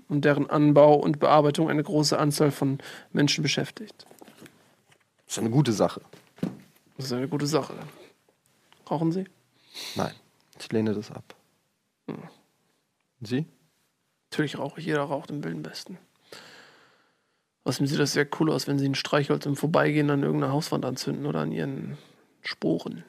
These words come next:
Speaker 2: Mhm. Lassen Sie uns ein bisschen noch über andere berühmte, äh, Persönlichkeiten zum Wilden Westen reden. Haben Sie zum Beispiel Lucky Luke schon mal getroffen? Ich weiß nicht, ob Sie ihn
Speaker 1: Ja,
Speaker 2: kennen.
Speaker 1: Lucky Luke habe ich getroffen, ja, und seinen Hund Rantanplan.
Speaker 2: Ja, was ist das für, was ist das für ein Typ?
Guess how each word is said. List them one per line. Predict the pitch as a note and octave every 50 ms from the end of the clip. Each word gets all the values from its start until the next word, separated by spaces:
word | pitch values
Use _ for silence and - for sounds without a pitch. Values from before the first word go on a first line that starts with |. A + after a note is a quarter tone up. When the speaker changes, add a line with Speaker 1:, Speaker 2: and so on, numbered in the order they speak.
| - _ _
Speaker 2:
Mhm. | - - - - A2 A#2+ - _ _ _ _ _ _ _ - - - - - -
Lassen | - B2 C#3+ D3 E3
Sie | D#3+ F3
uns | E3 C3+ C#3
ein | C#3+
bisschen | D#3 D3+ - D3+
noch | C#3 C3+ -
über | - C#3 B2 B2 A2+ C#2+ A1 -
andere | - C3 C#3+ D3+ C3+ C3+
berühmte, | C3 A2+ B2+ A#2 C3 D3+ E3+ D#3+ - - C3 - - - - - - -
äh, | B2+ B2+ A#2 A#2
Persönlichkeiten | A#2 - C3 A#2 C3+ D3+ D#3+ D3+ - - D3 C3 C3 C3 - C3 B2+ B2+ - - - - - - -
zum | - - A#2+
Wilden | B2+ C#3 B2 A#2+
Westen | A2+ C3 C#3 - - B2+
reden. | C3 B2+ A#2+ A#2+ A#2 A#2
Haben | C3+ D3
Sie | C#3 C3+
zum | A#2+ - C3 B2
Beispiel | A#2+ A#2+ - - - A#2+
Lucky | A#2 A2+ - - A2
Luke | G2+ A2 A2+ A2+ -
schon | - G#2+
mal | G2+ F#2+ G2+ G#2
getroffen? | G2 - - - F2+ - - - E3
Ich | E3
weiß | D#3 D3+ C3+
nicht, | C3+
ob | B2
Sie | B2+ A#2+
ihn | A2 A2
Speaker 1:
Ja, | -
Speaker 2:
kennen. | - A#2 G#2+ F#2 - - C3+
Speaker 1:
Lucky | C#3 D3+ D3+ E3
Luke | D#3 E3 E3 D#3+ E3+
habe | D#3 C#3+
ich | -
getroffen, | - - - - D#3 C#3 - C3 C3
ja, | C3 C3+
und | C3+ C3+ C3 B2+
seinen | - C3 C3+ C3+
Hund | C#3+ C#3+ C#3 C#3 -
Rantanplan. | - C#3+ C#3 C#3 C#3 C#3+ C#3 - - C#3 C3 B2+ C3+ C#3+ D3+
Speaker 2:
Ja, | - - - - -
was | - A#2 A#2+
ist | - -
das | C#3 -
für, | - D#3 D3 C#3+ C#3 -
was | - - -
ist | -
das | C3+ - -
für | - - -
ein | - C#3+
Typ? | - - D3 B2+ - -